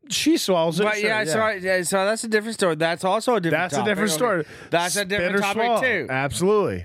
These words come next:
Speaker 2: If, if, if come in the mouth, that's da-, definitely a hard, hard no. Hard no. But besides that, it's, do you wanna piss your wife off or you don't piss your wife off?
Speaker 1: Well, see, it, that doesn't piss her off. But
Speaker 2: Oh,
Speaker 1: the
Speaker 2: it
Speaker 1: thing
Speaker 2: pisses my
Speaker 1: is,
Speaker 2: wife off.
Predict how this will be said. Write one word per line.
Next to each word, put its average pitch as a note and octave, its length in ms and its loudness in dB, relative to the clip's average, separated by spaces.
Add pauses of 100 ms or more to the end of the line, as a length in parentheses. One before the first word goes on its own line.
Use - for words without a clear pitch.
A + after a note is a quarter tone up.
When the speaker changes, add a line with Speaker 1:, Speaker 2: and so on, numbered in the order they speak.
Speaker 2:
If, E3+ 440 -2
if, D#3+ 400 0
if D#3 340 0
come D#3+ 200 0
in D3+ 80 0
the D3+ 60 0
mouth, F#3+ 260 0
that's D#3 220 -2
da-, C#3 440 0
definitely B2 640 -2
a G2 40 -4
hard, G#2 280 -2
hard C#3+ 320 0
no. F#2+ 300 -4
Hard D#3+ 300 0
no. A2+ 200 -4 (1160)
But D3 640 -2
besides E3+ 880 -2
that, C3+ 520 -2
it's, C#3 340 -6 (100)
do C3+ 100 -6
you C3 60 4
wanna C3 140 0
piss A#2+ 220 -4
your B2 80 2
wife A#2+ 260 0
off G#2+ 380 0
or A#2 80 2
you A#2 100 2
don't G#2 180 -2
piss G2+ 180 -4
your C#2+ 100 -6
wife - 180 -10
off? - 240 -14
Speaker 1:
Well, D#3 80 2
see, A3+ 360 0 (300)
it, F3+ 260 0
that C4+ 220 2
doesn't A#3+ 380 -2
piss - 320 2
her C3+ 220 0
off. - 380 -12
But F#3 140 4
Speaker 2:
Oh, C3 80 0
Speaker 1:
the C3+ 40 0
Speaker 2:
it C3 40 0
Speaker 1:
thing C#4 160 2
Speaker 2:
pisses - 80 2
my B3 60 4
Speaker 1:
is, G3+ 100 -2
Speaker 2:
wife A2+ 200 -4
off. E2+ 200 -2